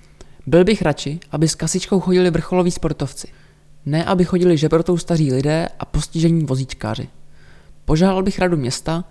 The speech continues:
aby se zabývala tím, že jako sociální komise bychom chtěli zvednout dotaci ze dvou milionů na dva a půl milionu.“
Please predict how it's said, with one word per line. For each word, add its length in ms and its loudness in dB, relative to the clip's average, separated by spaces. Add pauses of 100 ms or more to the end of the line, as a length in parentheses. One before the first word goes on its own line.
(260)
aby 120 -4
se 120 -4
zabývala 380 2
tím, 500 -4
že 160 -4
jako 200 -2
sociální 520 -2
komise 380 -4
bychom 280 -2
chtěli 280 -2
zvednout 440 0
dotaci 440 -2
ze 80 2
dvou 160 4
milionů 520 2 (260)
na 60 -6
dva 220 0
a 120 -2
půl 160 -2
milionu.“ 460 -4